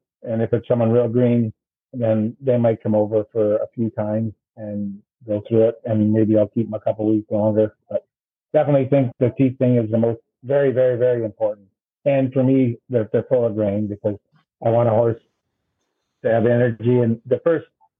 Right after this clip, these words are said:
two weeks, weeks that I drive 'em, I actually only hook 'em for twenty minutes to half an hour. I actually never tire 'em. A big thing is to stop, start, and turn 'em, and then put 'em away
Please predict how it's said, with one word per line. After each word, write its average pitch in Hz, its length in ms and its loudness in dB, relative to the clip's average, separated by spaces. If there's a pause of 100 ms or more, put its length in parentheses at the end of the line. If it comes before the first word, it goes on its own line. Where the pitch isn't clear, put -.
(180)
two 160 120 2
weeks, 143 260 0 (180)
weeks 143 400 -2
that 139 140 0
I 123 100 2
drive 127 320 0
'em, 151 180 -2 (420)
I 143 100 -2
actually 147 320 0
only 135 200 4
hook 135 200 0
'em 127 120 -4
for 120 140 0
twenty 139 340 -2
minutes 131 420 0
to 120 120 0
half 117 260 -4
an 110 80 -2
hour. 98 300 -6 (340)
I 120 60 0
actually 120 240 0
never 127 260 2
tire 120 380 2
'em. 131 200 0 (540)
A 131 80 -8
big 123 240 -2
thing 123 220 2
is 120 140 2 (120)
to 110 160 2 (360)
stop, 127 340 -2
start, 127 340 0
and 113 160 -6
turn 120 240 2
'em, 90 180 -4 (460)
and 120 160 0
then 110 120 0
put 120 160 0
'em 127 100 2
away 120 420 2